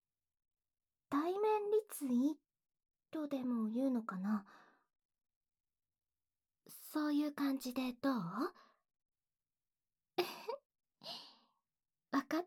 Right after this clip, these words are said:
た。じゃあ、倒れないように、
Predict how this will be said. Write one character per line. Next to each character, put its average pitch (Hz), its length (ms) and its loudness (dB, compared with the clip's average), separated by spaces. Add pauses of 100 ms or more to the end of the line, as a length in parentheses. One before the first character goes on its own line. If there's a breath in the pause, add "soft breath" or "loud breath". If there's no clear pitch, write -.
た。 359 200 0 (2000)
じ 247 100 -8
ゃ 247 40 -4
あ、 240 40 -6 (1500)
倒 254 240 -4
れ 277 140 2
な 262 180 2
い 226 140 -4
よ 185 100 -10
う 185 180 -16
に、 247 220 -2